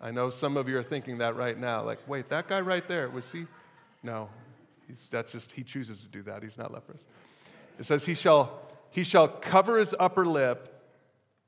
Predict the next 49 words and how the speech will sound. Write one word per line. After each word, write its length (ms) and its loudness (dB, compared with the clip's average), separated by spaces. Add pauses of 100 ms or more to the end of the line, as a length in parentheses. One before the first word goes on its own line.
(120)
and 160 -8
cry 260 4
out." 120 2
So 120 -2
it's 100 -6
like 180 2
this. 480 -4 (640)
I 40 -6
mean, 100 0
we 100 2
can 140 -4
all 140 4
relate 340 0
to 80 -6
this 160 -6
with 140 -18
co-, 340 -8
with 160 -8
this 160 -14
covid 320 -10
thing, 180 -12
right? 260 -4 (500)
Literally 420 6
saying 260 -4
he 100 -6
should 260 -8
put 120 -2
a 40 -4
mask 400 -4
on, 240 -6
but 240 -6 (260)
they 100 0
didn't 160 -4
have 160 -4
masks. 540 -6
So 280 -6 (500)
you 140 -4
would 240 -4
cover 260 2
your 160 2
upper 180 -2
lip 360 -2
with 140 -8
your 120 -8
hand 460 -12 (1080)
and 180 -8
cry 380 4
out, 480 2
"Unclean, 920 -4